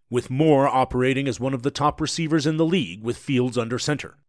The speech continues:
Last week, the Bears gave Moore some extra usage in the running game in a Deebo Samuel-type role as they experimented with new ways to get the ball in the hands of their best player.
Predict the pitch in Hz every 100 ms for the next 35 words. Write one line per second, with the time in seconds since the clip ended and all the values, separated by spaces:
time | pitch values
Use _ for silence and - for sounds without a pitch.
0 | _ _ _ _ - 170 180 - 87 87
1 | - 135 123 160 180 175 165 160 120 131
2 | 135 - 135 123 - - 127 117 120 123
3 | 117 117 110 113 104 95 92 87 95 117
4 | 120 123 104 123 139 139 131 139 127 110
5 | 101 - 104 104 98 95 80 110 127 120
6 | 135 127 - 160 156 151 - 135 147 143
7 | 180 208 131 104 107 - 120 - 117 123
8 | 107 107 123 123 107 98 101 101 110 95
9 | 90 - - 120 95 -